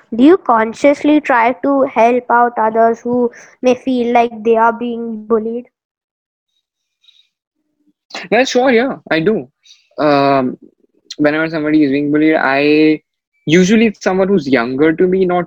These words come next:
Speaker 2: older to me. So I just tell the other person to back off.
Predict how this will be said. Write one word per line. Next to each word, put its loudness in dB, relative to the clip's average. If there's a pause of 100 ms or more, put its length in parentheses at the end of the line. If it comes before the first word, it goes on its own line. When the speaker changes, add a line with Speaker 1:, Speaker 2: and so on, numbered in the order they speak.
(160)
Speaker 2:
older 2
to 0
me. -2 (540)
So 2
I 0
just -4
tell 0
the -2
other 0
person -2
to 4
back -2
off. -4